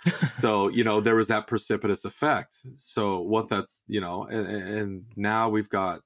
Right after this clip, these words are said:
Speaker 2: you know, inflation kinda getting a little wild, although we're starting to see a little bit of deflation. But, um, one, those car prices have gone up. So that guy that, guy or gal that maybe bought a car last year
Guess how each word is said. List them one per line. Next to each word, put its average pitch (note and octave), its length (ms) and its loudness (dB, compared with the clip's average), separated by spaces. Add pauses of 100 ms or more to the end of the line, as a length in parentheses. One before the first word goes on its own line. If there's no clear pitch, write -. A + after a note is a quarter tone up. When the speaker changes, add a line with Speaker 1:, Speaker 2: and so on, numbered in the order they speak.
(140)
Speaker 2:
you - 400 -10
know, F#2+ 140 -6
inflation G2+ 500 -4
kinda G2+ 260 -4
getting G2 200 0
a G#2 40 -2
little G2+ 160 4
wild, F#2+ 380 2 (100)
although F#2 280 2
we're E2+ 80 -2
starting F#2+ 380 -2
to F#2+ 60 -2
see - 140 -4
a G#2 80 6
little G2 240 2
bit F#2+ 180 -2
of F#2+ 100 0
deflation. F#2+ 680 -4
But, F2+ 200 -6 (520)
um, F#2 400 0
one, B2 420 2 (640)
those G2+ 160 0
car C#3+ 300 0 (240)
prices G2+ 360 -2
have G2+ 140 0
gone G#2 200 0
up. D3+ 300 -2
So - 240 -2
that G2+ 140 0
guy B2 180 2
that, G2+ 160 -2 (560)
guy G#2+ 120 0
or A#2 100 0
gal B2+ 220 2
that B2 120 -2
maybe A2+ 200 2
bought G#2+ 260 0
a - 20 0
car G2+ 220 -2
last F#2+ 260 -6
year C3 240 2